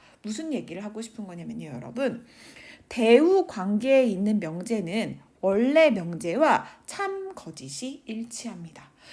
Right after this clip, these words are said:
그래서 원래 명제를 증명하기 어려운 경우에 나중에 대우 명제를 이용해서 증명하는 방법에 대해서도 우리가 배울 거예요. 자, 여기서 기억할 것은 원래 명제가 참이면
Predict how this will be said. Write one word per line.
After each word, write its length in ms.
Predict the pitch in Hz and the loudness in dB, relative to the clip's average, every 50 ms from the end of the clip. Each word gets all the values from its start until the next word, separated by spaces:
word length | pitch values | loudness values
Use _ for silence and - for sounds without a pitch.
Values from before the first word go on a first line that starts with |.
| - - - | -20 -14 -8
그래서 500 | - 247 247 254 254 247 254 262 277 247 | -4 -2 0 0 0 2 4 4 4 4
원래 360 | 185 - 214 247 320 370 392 | 4 4 2 2 4 2 2
명제를 500 | 339 254 214 214 220 262 269 262 262 233 | 2 0 0 0 0 2 2 2 0 -2
증명하기 640 | 240 - 233 220 226 240 262 262 262 254 247 233 233 | -4 -6 -6 -4 -2 -2 -2 -2 -2 -2 -2 -2 -4
어려운 480 | - - 196 214 254 277 269 254 247 233 | -2 -2 -2 0 0 0 0 0 0 0
경우에 420 | 220 180 170 175 214 294 294 240 | -2 -4 -6 -6 -4 -4 -4 -4
나중에 400 | 175 175 165 175 - 202 202 196 | -6 -10 -14 -14 -14 -14 -14 -16
대우 260 | - - 233 240 269 320 | -12 -8 -6 -4 -4 -4
명제를 440 | 339 311 294 262 240 240 233 214 | -4 -4 -4 -4 -4 -6 -8 -8
이용해서 460 | 185 175 180 185 190 185 180 180 185 180 | -10 -10 -10 -10 -10 -12 -12 -12 -12 -12
증명하는 500 | - - 196 196 196 196 185 185 190 190 | -12 -12 -12 -12 -12 -12 -14 -14 -16 -16
방법에 420 | 180 175 175 175 185 180 175 175 | -16 -16 -14 -14 -14 -12 -12 -12
대해서도 560 | 170 160 151 160 165 175 165 190 285 381 - - - - _ _ - | -12 -10 -12 -12 -12 -12 -8 -6 -4 -4 -4 -6 -12 -20 _ _ -20
우리가 240 | - - - 175 170 | -20 -20 -18 -18 -16
배울 360 | - - 214 220 233 247 233 - | -12 -6 -4 -2 -2 -2 -2 -6
거예요. 320 | - 147 143 143 139 139 - _ - - - - - | -14 -18 -18 -18 -20 -20 -20 _ -20 -20 -20 -20 -20
자, 320 | - - - 170 170 208 208 | -20 -14 -10 -8 -6 -2 0
여기서 440 | 185 226 226 226 311 330 330 233 | 2 2 2 2 0 0 0 -2
기억할 440 | 233 - 196 180 180 - - 190 170 | -2 -6 -6 -6 -6 -8 -10 -12 -10
것은 440 | - - 131 - - 311 262 - - - - - _ - - | -10 -12 -10 -6 -2 -2 -2 -4 -6 -12 -20 -20 _ -6 -4
원래 340 | 180 185 196 226 254 262 | -4 -2 -2 0 0 0
명제가 540 | 262 247 247 233 233 226 196 - 190 185 233 | 0 0 2 0 0 0 -2 -6 -8 -10 -10
참이면 640 | - - - 349 359 359 339 302 311 339 381 453 480 | -12 -14 -12 -12 -10 -8 -6 -4 -4 -4 -6 -8 -12